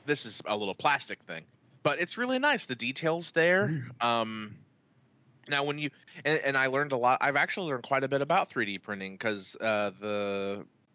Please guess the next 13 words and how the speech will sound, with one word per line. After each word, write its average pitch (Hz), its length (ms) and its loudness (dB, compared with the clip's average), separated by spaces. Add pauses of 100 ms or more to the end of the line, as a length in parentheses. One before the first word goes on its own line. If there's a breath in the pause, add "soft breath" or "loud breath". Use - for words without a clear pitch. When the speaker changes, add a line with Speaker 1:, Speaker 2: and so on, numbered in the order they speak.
(160)
Speaker 1:
I 127 40 2
have 135 100 0
a 110 40 -4
friend 131 260 2
who 120 120 -4
works 104 220 -2
at 98 60 -16
the 113 100 -4
library, 104 460 4
but 101 260 -4
the 107 80 -2
guy 104 260 4
who's 104 380 -6